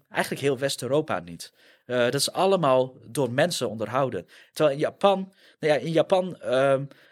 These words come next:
ja, eh, er zijn stukken op het platteland die ook heel erg onderhouden zijn, maar ook hele stukken die echt nog vrij wild zijn.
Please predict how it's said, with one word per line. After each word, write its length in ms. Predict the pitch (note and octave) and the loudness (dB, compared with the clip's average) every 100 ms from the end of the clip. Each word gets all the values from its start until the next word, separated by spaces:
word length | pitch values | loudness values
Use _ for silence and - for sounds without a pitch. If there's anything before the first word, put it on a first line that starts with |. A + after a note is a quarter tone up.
| _ | _
ja, 280 | - D3+ A#2 | 0 2 2
eh, 360 | A2+ B2+ B2+ B2 | 2 2 2 0
er 60 | |
zijn 320 | D3 E3 D#3 - | 2 2 0 -8
stukken 320 | - E3+ E3 | -4 0 0
op 40 | - | 0
het 100 | - | -2
platteland 460 | C#3 C3+ C#3 A#2 | -2 2 0 0
die 140 | D3 B2 | -4 2
ook 180 | F#3 | 2
heel 140 | - A#2+ | 2 0
erg 120 | G#2 | 0
onderhouden 440 | G#2+ G#2+ G2 F#2+ | -6 -6 -6 -6
zijn, 200 | F2 C3 | -4 -4
maar 120 | D3+ - | -6 -12
ook 140 | C#3 | -8
hele 240 | - F#3+ | 0 0
stukken 340 | D#3+ - C3 - | 0 -2 -6 -6
die 180 | C#3 - | -10 -4
echt 280 | G3+ G3 - | -2 -2 -8
nog 180 | B2+ | -8
vrij 300 | - D3+ A2+ F#2 | -2 -2 -2 -2
wild 260 | D#3 F3+ | -2 -2
zijn. 300 | - D#2 - | -4 -10 -12